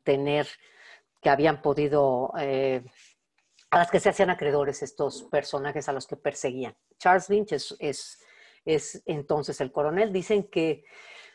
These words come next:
dicen que no hay muchos personas que hayan, este, que estén muertas, este, muchos nombres de muertos detrás de,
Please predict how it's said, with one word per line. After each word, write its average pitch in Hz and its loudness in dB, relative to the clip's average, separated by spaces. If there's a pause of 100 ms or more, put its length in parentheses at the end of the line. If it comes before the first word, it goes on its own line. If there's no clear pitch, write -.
(140)
dicen 269 2
que 269 0
no 247 4
hay 247 4
muchos 233 -4 (460)
personas 208 2
que - -2
hayan, 180 2
este, - -10
que 175 -4
estén 175 -4
muertas, 170 -2
este, 147 -6
muchos 165 -6
nombres 165 -4
de 151 -4
muertos 151 -2
detrás 147 0
de, 139 -2